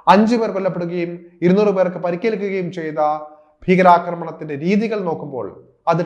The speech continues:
ടിപ്പിക്കൽ ജിഹാദി ആക്രമണത്തിന് സമാനമാണ്.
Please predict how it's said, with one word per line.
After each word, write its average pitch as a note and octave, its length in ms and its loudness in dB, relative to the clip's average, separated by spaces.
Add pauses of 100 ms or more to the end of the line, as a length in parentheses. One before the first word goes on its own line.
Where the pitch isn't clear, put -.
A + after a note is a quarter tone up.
ടിപ്പിക്കൽ F#3 520 -6
ജിഹാദി E3 400 -6
ആക്രമണത്തിന് D#3 680 -8
സമാനമാണ്. C#3 680 -10